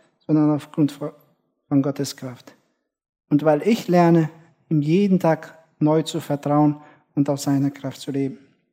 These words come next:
Und das wünsche ich uns allen für diese Woche, dass wir in die Woche hineingehen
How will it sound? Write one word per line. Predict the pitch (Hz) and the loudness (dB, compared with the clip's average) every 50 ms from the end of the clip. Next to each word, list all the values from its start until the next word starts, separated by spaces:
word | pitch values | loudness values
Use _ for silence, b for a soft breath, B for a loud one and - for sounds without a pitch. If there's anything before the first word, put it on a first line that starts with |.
| _ _ _ _ _ _ _ _ - | _ _ _ _ _ _ _ _ 0
Und | 160 175 | 4 4
das | 185 180 - | 4 4 4
wünsche | 202 220 247 233 - 214 | 6 6 6 6 6 -2
ich | 180 - | -2 -2
uns | 196 185 - | -2 -2 0
allen | - 170 185 190 185 180 | 2 4 4 6 6 4
für | - 165 | 2 -2
diese | 160 165 156 151 156 151 | -4 -4 -2 -2 0 4
Woche, | 185 202 196 - 190 185 165 - - _ _ _ _ _ _ _ _ _ _ _ _ _ - | 4 2 2 2 -4 -4 -4 -10 -16 _ _ _ _ _ _ _ _ _ _ _ _ _ -2
dass | - 165 165 - - 170 | -2 -2 -2 -2 -2 0
wir | 185 185 180 180 - - - - _ _ _ _ _ _ _ _ _ - | 4 6 6 4 4 0 -10 -20 _ _ _ _ _ _ _ _ _ -2
in | 175 180 | 0 0
die | 190 185 | 2 4
Woche | 220 226 226 233 214 | 2 2 4 4 6
hineingehen | 196 208 202 202 208 226 254 247 226 185 180 165 165 156 143 - - | 6 6 6 6 4 6 6 4 4 6 6 4 4 4 2 0 -6